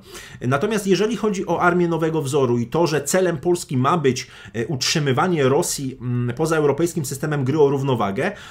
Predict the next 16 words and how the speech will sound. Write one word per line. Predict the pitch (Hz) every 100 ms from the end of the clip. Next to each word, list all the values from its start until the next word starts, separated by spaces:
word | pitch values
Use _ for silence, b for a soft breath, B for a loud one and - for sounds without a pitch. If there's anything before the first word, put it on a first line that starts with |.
| B
no, | 165 175
warto | 139 196 208
sobie | 196 180
zadać | 170 165
pytanie, | - 139 151 180 170
czy | - 175 170
jeszcze | 127 131 208 240 - 143 -
w | -
tym | 180 175
wystąpieniu | 120 127 165 180 143 208 196 127
trzygodzinnym | - - 202 190 151 175 127 117
Jacka | 123 123 151
Bartosiaka | 127 123 120 180 175
i | - 139 131
jego | 143 135
współpracowników, | 127 - 123 123 123 123 190 151 -